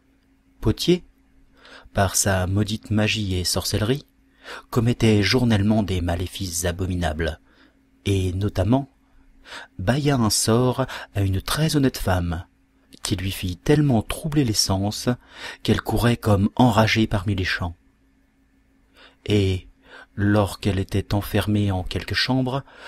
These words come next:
où l'on pouvait avec grand-peine la resserrer, elle faisait des cris effroyables, qui étaient la cause que quantité de peuple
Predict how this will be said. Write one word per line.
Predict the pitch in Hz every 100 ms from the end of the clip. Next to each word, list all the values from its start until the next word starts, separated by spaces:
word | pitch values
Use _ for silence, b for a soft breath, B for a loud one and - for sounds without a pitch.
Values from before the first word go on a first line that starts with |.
| B _
où | 110 104
l'on | 101 101
pouvait | - 98 104 98 92 -
avec | 92 95 98
grand-peine | - 87 101 - 113 98
la | 90
resserrer, | 90 98 - 98 120 - _ _ _ _ B B B -
elle | 101 98 95
faisait | - 110 98 107 104
des | 92 95
cris | - - 101 92
effroyables, | - - 113 98 92 95 90 B B -
qui | -
étaient | 107 -
la | 120
cause | 120 131 127 -
que | 98
quantité | - 156 - - 131
de |
peuple | 110 - 110 - 117